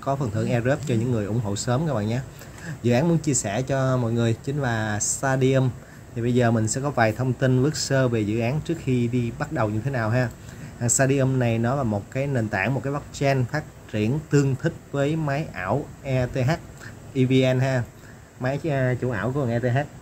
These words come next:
Thì, à, nói tới đây thì các bạn sẽ hình dung được là gì. Thì ví sử dụng cho nó sẽ là ví có định dạng là không ít đầu, tương tự như thằng, à, B S C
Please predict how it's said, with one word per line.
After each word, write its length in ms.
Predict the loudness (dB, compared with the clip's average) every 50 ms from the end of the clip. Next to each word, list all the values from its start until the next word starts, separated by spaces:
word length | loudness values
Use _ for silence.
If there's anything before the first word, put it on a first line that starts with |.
| -6
Thì, 160 | -2 0 2 2
à, 120 | 2 4
nói 160 | 4 2 2
tới 100 | 2 2
đây 200 | 2 2 2 2
thì 160 | 2 0 -4
các 140 | -2 -4 -4
bạn 120 | -2 -2 -4
sẽ 140 | -4 -2
hình 160 | -2 0 0 0
dung 180 | 0 0 0
được 140 | -2 -2 -2
là 80 | -2 0
gì. 260 | 0 2 0 0 -2 -6 -14 -18 -18 -18 -16 -6 -2
Thì 100 | -2 -2
ví 360 | 0 4 6 6 6 6 4
sử 160 | 0 -2 -2
dụng 280 | -2 0 0 0 -2 -2
cho 140 | -2 -2 -2
nó 260 | 0 0 -2 -2 -4 -8 -12
sẽ 300 | -12 -10 -8 -4 -4 -2
là 160 | 0 0 -2
ví 320 | -2 0 2 2 2 2 2 -2
có 120 | -4 -2
định 260 | -2 -2 -2 -2 -2 -2
dạng 260 | -2 -4 -4 -4 -4 -2
là 340 | -2 -2 -2 -2 -4 -4 -6
không 220 | -2 -2 0 0 0
ít 160 | 0 0 -2 -2 -2 -2
đầu, 280 | 0 0 0 0 -2 -2 0
tương 160 | 2 2 2
tự 180 | 0 -2 -2 -2
như 280 | 0 0 2 0 0
thằng, 280 | 0 -2 -4 -4 -4 -4
à, 380 | -4 -4 -4 -4 -6 -6 -8 -10 -12 -14 -16 -14 -14 -16 -12 -2 2
B 40 | 2 2 2 2
S 120 | -2 -2
C 20 | 0